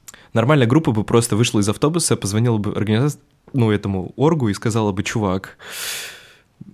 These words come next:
мы не будем играть. Пошёл-ка ты, ну, куда подальше, ну, просто как бы нет». Всё, до свидания.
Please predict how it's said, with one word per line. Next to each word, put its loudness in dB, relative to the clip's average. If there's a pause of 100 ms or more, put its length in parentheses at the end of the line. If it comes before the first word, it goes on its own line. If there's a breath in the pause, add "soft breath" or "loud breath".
мы 2
не 4
будем 0 (140)
играть. -4 (560)
Пошёл-ка 0
ты, -2
ну, -6
куда -2
подальше, 0
ну, 0
просто 0
как -6
бы 0 (1000 loud breath)
нет». -2 (200)
Всё, -4
до -2
свидания. 2